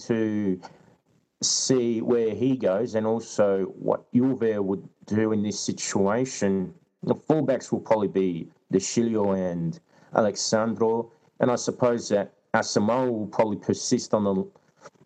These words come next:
left back position, and Allegri seems to be experimenting a lot with Stefano Sturaro with a, in the right back role, so maybe for the remaining six months he'll stick with that, but after the end of this season,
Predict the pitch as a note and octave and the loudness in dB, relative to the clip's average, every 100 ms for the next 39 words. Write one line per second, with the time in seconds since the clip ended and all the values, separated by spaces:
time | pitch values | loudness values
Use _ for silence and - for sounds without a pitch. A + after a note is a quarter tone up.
0 | - _ - A#2+ C3+ - A#2+ A2+ - F2+ | -20 _ 0 2 2 0 0 0 -4 -2
1 | G#2+ - C3 C3 C3 - B2 B2 A#2+ A#2+ | -2 0 0 2 -2 0 0 2 2 -2
2 | - _ _ _ _ _ _ _ _ _ | -4 _ _ _ _ _ _ _ _ _
3 | _ B2+ D#3 E3 C#3 D3+ C3+ B2 C3 - | _ 2 4 0 0 0 0 2 0 0
4 | - C3 C3 B2+ B2+ A#2 B2 B2+ - - | 0 2 2 0 0 0 2 -2 -4 0
5 | B2+ B2+ A#2+ - A2+ A2+ D3+ C#3+ B2+ A#2+ | 0 2 -2 0 -2 2 2 2 0 0
6 | G2 - _ _ _ A#2 A2+ G#2+ A2 - | -2 -2 _ _ _ 2 4 2 -2 0
7 | G#2+ F#2+ - G#2+ A#2 B2 - A#2 A2+ A#2 | -2 0 2 2 2 -2 0 2 2 0
8 | B2 B2+ A#2+ - A2+ A2 G#2+ G#2+ G#2 G#2 | 0 0 -2 0 2 2 0 0 0 2
9 | G#2+ A2+ A2 - B2 G2+ - A#2 A2 G#2 | 0 0 -2 0 -2 0 -2 0 0 -2
10 | - F#2+ - A2+ - G#2+ F#2 G#2+ G#2+ - | -4 -4 -2 -4 -2 0 2 2 0 -4
11 | _ G#2 G2+ - _ - - _ _ _ | _ 0 0 -6 _ -20 -20 _ _ _
12 | _ - A#2+ A#2+ - A#2 A2 G#2+ G2+ A2 | _ 0 2 0 0 2 2 0 0 0
13 | G#2+ F#2+ B2 - - G2+ G2+ G2+ G#2 | 0 0 0 -2 0 0 0 0 -2